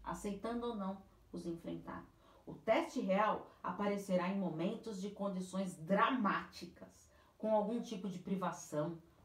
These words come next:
uma decepção, uma frustração, um adoecimento ou até uma morte. E vamos esperar que a ma-,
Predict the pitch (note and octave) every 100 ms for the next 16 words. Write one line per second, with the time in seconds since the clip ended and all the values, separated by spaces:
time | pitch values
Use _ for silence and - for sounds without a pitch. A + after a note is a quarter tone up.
0 | - G3+ G#3+ F#3 G3 - - D#3 F#3+ F#3
1 | - G3+ F#3 F#3 F3 - F3 F3 F#3 -
2 | _ G3+ A3+ F#3+ G3 F#3+ F#3+ E3+ E3 F#3
3 | - - _ _ _ _ - G#3+ F#3 A#3
4 | B3 F#3+ F3 F3+ - - - _ - -
5 | - G#3 A#3 C4 B3+ - - A#3 G#3+ A3
6 | A3 G#3+